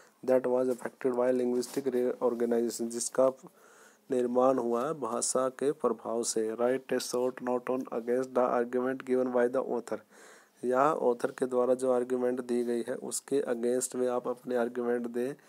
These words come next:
on the basis of that example। आप उस उदाहरण के आधार पे,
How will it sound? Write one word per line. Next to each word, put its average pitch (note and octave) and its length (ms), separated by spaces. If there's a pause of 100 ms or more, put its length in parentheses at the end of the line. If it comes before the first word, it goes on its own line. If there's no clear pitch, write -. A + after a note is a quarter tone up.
(520)
on B2+ 200
the B2+ 180
basis C3 380
of B2+ 120
that B2 260
example। A2+ 420 (160)
आप B2 200
उस - 420
उदाहरण A#2+ 360
के A#2 120
आधार G#2 320 (100)
पे, F#2+ 120